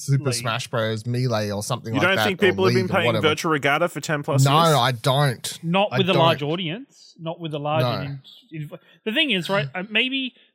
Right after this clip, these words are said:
Speaker 2: the only thing I'd be curious about is if there would be, if the Olympics were worried about some kind of licensing issue, or if it was simply just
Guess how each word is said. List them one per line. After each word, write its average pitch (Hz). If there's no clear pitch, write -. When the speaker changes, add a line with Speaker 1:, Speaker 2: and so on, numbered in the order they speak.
Speaker 2:
the 202
only 247
thing 277
I'd 240
be 185
curious 185
about 180
is 151
if 160
there 165
would 156
be, 151
if 151
the 160
Olympics 147
were 143
worried 135
about 131
some 143
kind 139
of 117
licensing 170
issue, 285
or 190
if -
it 170
was 156
simply 170
just 147